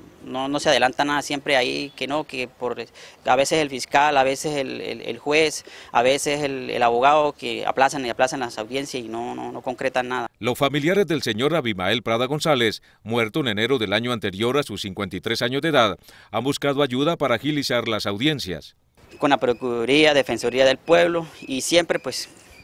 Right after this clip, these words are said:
Speaker 1: que ellos están vigilando, pero nunca, no, nunca solucionan nada, siempre ahí pues, el cuento de ellos es que, que sí, que ellos están vigilando, pero no, no,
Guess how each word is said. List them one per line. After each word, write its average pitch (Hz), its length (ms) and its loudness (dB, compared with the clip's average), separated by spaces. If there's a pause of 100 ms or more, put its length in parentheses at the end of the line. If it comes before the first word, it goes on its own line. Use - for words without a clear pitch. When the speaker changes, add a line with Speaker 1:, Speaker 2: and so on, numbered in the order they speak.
(120)
Speaker 1:
que 139 80 0
ellos 185 120 2
están 202 180 4
vigilando, 190 420 4
pero 131 260 0
nunca, 143 380 0
no, 123 260 -2 (220)
nunca 143 260 -4
solucionan 131 460 -6
nada, 139 180 -2
siempre 139 360 -4
ahí 131 160 2
pues, - 280 -18 (220)
el 117 160 -16
cuento 131 280 -2
de 127 100 2
ellos 135 180 -6
es 139 240 -8 (160)
que, 110 220 -10
que - 160 -16
sí, 196 140 -6
que 180 100 -2
ellos 165 100 -4
están 185 180 2
vigilando, 180 380 0
pero 123 240 -2
no, 123 200 -10
no, - 180 -16